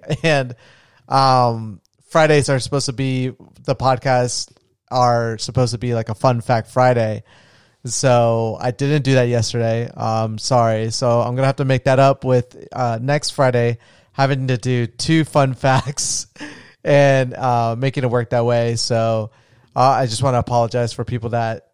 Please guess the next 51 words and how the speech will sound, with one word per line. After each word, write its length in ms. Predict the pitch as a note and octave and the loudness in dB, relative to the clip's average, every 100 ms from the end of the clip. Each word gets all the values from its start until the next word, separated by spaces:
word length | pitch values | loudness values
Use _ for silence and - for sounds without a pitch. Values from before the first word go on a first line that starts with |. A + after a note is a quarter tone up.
| _ | _
did 180 | C3+ B2+ | -4 0
notice 360 | A#2+ A#2 A#2+ | 0 0 -2
that. 360 | - A#2+ A#2+ - _ | -2 -2 -2 -8 _
Uh, 300 | B2 A2+ - - | -8 -8 -8 -6
actually, 300 | C3 - C3 | -6 -4 -6
a 40 | A#2+ | -4
couple 160 | C3+ | -4
of 100 | B2+ | -6
you 140 | G#2+ A#2 | -6 -8
did 240 | A#2+ A#2 | -8 -10
say 180 | - B2 | -6 -6
something 360 | A2 A#2+ A#2+ A2 | -6 -8 -8 -8
about 280 | G#2+ A#2 A#2+ | -4 -2 -2
it, 300 | B2 G2+ - _ _ _ _ | -2 -4 -16 _ _ _ _
which 140 | G2 A2+ | -10 -8
is 180 | G#2 | -8
kinda 280 | - B2+ A2+ | -6 -4 -4
funny. 420 | - A#2+ A#2 A#2 A#2 _ | -4 -4 -4 -6 -8 _
Um, 540 | C#3+ A2+ A2 G#2+ G#2 G2+ | -4 -2 0 -2 -6 -6
thank 220 | B2+ A2+ | -6 -6
you 60 | A2+ | -8
for 140 | A#2+ | -6
holding 220 | A2 A2+ | -4 -4
me 120 | A2 G#2+ | -6 -8
accountable 520 | G#2 A2+ G#2+ G#2+ G#2+ | -8 -10 -8 -6 -8
about 260 | G#2+ G#2+ | -8 -10
that. 360 | A2+ A2 A#2 - | -8 -8 -10 -4
But, 320 | C#3+ A#2+ A#2+ _ _ _ _ _ _ | 0 2 0 _ _ _ _ _ _
uh, 300 | D3+ D3 D3 - | 0 4 2 0
on 200 | D#3 F#3 | 0 2
that 120 | G#3+ | 2
note, 200 | E3+ E3 | 2 2
though, 180 | E3 D#3 | 2 0
today 380 | D#3 D#3+ G3 C4 | 0 0 2 2
I 40 | |
wanna 200 | B3 A#3+ | 2 0
talk 220 | G3+ G3 G3 | -2 -6 -2
about, 360 | F#3 F3+ C3 _ _ _ _ _ _ _ _ _ _ | 0 0 -2 _ _ _ _ _ _ _ _ _ _
I'm 180 | C#3+ D3+ | -4 0
watching 420 | F3+ G3+ A#3 A3+ | 0 -2 -6 -4
a 60 | F#3 | -4
series, 580 | - - D3+ D3+ D3+ D3+ | -4 -6 -6 -4 -6 -6
or 140 | C3+ | -6
I 60 | B2+ | -6
just 300 | - F#3 - | -6 -6 -4
started 200 | G#3+ F3+ | -2 0
watching 320 | C#3 - C#3 | -2 -2 -8
a 60 | |
docuseries 800 | B2+ A#2+ A2 A#2+ - A#2+ B2 A#2+ B2 | -6 -6 -8 -8 -8 -6 -6 -6 -6
on 80 | |
Netflix. 600 | A#2 A2+ - A2 G#2+ - | -6 -8 -12 -16 -12 -14